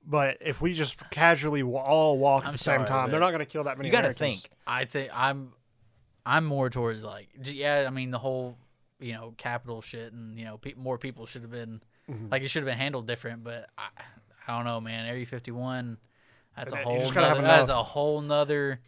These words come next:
Speaker 1: It's
Speaker 3: There
Speaker 1: gotta be a
Speaker 3: were so
Speaker 1: horde.
Speaker 3: many people that were talking about it.
Speaker 1: Yeah.
Speaker 3: Like, if literally everybody that even had a thought of doing
Speaker 1: Mm-hmm.
Speaker 3: it did
Speaker 1: Did
Speaker 3: it,
Speaker 1: it, we would, you know.
Speaker 3: easy. And you gotta think what's in there. If it is aliens and we free them,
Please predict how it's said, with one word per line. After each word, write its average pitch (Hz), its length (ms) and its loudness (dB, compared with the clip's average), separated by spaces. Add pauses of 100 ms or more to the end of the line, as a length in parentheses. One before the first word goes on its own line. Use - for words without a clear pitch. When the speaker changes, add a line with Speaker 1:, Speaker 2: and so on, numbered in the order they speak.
Speaker 1:
It's 120 100 -4
Speaker 3:
There 147 40 0
Speaker 1:
gotta 175 120 8
be 165 100 6
a 147 40 8
Speaker 3:
were 131 40 2
so 147 240 6
Speaker 1:
horde. 117 180 6
Speaker 3:
many 110 160 -4
people 98 380 -10
that 85 120 -10
were 90 80 -14
talking 82 320 -14
about 71 260 -14
it. - 60 -16
Speaker 1:
Yeah. 113 220 -12
Speaker 3:
Like, 95 140 -6
if 95 120 -8
literally 113 380 -2
everybody 107 480 0
that 95 220 -6
even 92 240 -12
had 95 240 -14
a 87 80 -12
thought 92 420 -8 (100)
of 95 140 -10
doing 101 280 -8
Speaker 1:
Mm-hmm. 107 80 -8
Speaker 3:
it - 80 -12 (680)
did 87 160 -8
Speaker 1:
Did 92 40 -4
Speaker 3:
it, 113 100 -2
Speaker 1:
it, 123 120 -12 (280)
we 131 160 -6
would, 120 120 -10
you 120 60 -8
know. 113 160 -10
Speaker 3:
easy. 120 400 -4
And 117 120 -2
you 147 60 -4
gotta 151 160 -2
think 175 300 -8
what's 123 180 -6
in 127 140 -8
there. 87 240 -12 (320)
If 107 160 -10
it 120 80 -6
is 107 240 -8
aliens 135 580 -8
and 95 220 -8
we 98 100 -6
free 98 340 -6
them, 160 360 -4